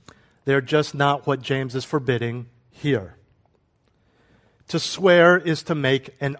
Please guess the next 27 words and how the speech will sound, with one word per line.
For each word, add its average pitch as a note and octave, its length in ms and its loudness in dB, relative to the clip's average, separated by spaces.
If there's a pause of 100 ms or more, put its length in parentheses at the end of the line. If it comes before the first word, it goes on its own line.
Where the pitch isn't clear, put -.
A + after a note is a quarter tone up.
oath. - 560 -8 (1200)
It E3 160 0
is E3 140 -2
to E3+ 60 -4
make D#3+ 280 0
any G3 240 0
sort G3 260 2
of - 160 -6
promise G#3 840 0 (400)
or E3 160 4
commitment F#3+ 880 0
beyond F3 540 4
just F3 360 0
speaking F#3 580 -2
your D#3 200 4
words. D3 800 2 (1400)
And C#3+ 120 0
understand, F#3+ 420 2
when E3+ 140 2
we E3 100 0
make E3+ 220 -2
a - 20 0
promise F3 580 0
or C#3+ 120 0
when D3 180 0
we D3 80 -2
swear, E3 640 4